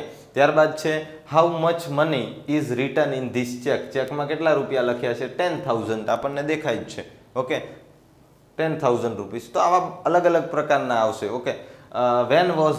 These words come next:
the check written?" ક્યારે check લખવામાં આવ્યો? તો એની તારીખ પણ આપણને આપેલી છે, એ તારીખ આપણે લખી દેવાની. ઓકે, કોના નામે છે વગેરે વગેરે, કઈ બેંકનો છે, State Bank of India. તો આવા કોઈ પણ પ્રકારનો નોન વર્બલ ટેક્સ તમને પૂછાઈ શકે છે, નોન વર્બલ data તમને પૂછાય.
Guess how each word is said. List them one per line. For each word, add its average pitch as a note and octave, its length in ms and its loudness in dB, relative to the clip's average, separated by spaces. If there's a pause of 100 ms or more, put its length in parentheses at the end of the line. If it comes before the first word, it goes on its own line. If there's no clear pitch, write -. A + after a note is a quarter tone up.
the D#3 60 2
check D3 380 0
written?" C3+ 440 -2
ક્યારે E3 220 6
check D3+ 320 0
લખવામાં C3 520 0
આવ્યો? C#3+ 140 -2
તો E3 60 -2
એની E3 160 -2
તારીખ E3 320 4 (120)
પણ E3+ 140 0
આપણને D#3+ 360 0
આપેલી E3 400 0
છે, C#3 120 -6
એ C#3 100 0
તારીખ F3 320 2
આપણે C3+ 240 2
લખી A#2+ 280 0
દેવાની. F#2 360 -2 (360)
ઓકે, C#3 200 0 (300)
કોના D3 300 4
નામે C3 380 2
છે C3 180 -2
વગેરે B2 340 0
વગેરે, B2 420 0 (280)
કઈ D3 200 4
બેંકનો C3+ 460 -2
છે, B2+ 200 -4
State B2+ 360 -6
Bank B2 300 -2
of A#2+ 220 -2
India. A#2 320 -4 (320)
તો D#3 60 4
આવા F3+ 160 8
કોઈ F#3 220 4
પણ G3+ 220 2
પ્રકારનો E3+ 520 0
નોન D3 340 0
વર્બલ C#3+ 460 0
ટેક્સ C3+ 320 -4
તમને B2+ 280 -4
પૂછાઈ A2+ 460 -6
શકે A2 380 -4
છે, A2 440 -4
નોન D3 200 4
વર્બલ C#3 440 0
data B2 300 0
તમને A#2 280 -4
પૂછાય. D3 420 -2